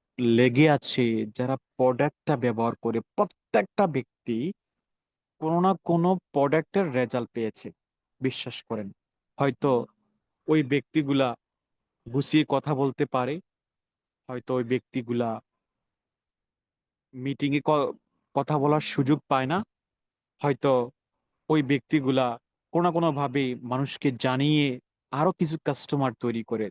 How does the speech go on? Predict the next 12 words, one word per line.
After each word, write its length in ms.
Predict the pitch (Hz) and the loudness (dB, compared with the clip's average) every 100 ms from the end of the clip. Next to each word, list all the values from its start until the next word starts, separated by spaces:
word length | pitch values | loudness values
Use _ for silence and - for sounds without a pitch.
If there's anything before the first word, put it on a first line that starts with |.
| - - | -6 0
তাহলে 200 | 170 190 | 2 2
আমরা 280 | 175 175 | 2 0
কি 160 | - 240 | 0 0
করব? 400 | - 160 107 101 - - - - _ _ _ _ _ _ _ _ - | 0 -2 -2 -8 -10 -20 -20 -20 _ _ _ _ _ _ _ _ -10
আমরা 680 | 131 147 151 165 185 202 240 - _ _ _ | -8 -2 2 4 4 2 -2 -8 _ _ _
এখানে 640 | 143 - 165 165 190 208 208 | -6 -4 -2 0 2 2 0
যারা 380 | 139 127 139 139 | -2 -2 -2 -4
আছি 320 | 139 - 214 | -6 -6 -4
বিভিন্ন 360 | 139 160 220 220 | -2 0 0 0
প্রোগ্রামে 640 | - 139 120 139 160 202 | 0 -2 -2 -4 -2 -2
জয়েন 300 | 139 208 180 | 0 2 2
করব। 380 | - 110 104 | -2 -6 -6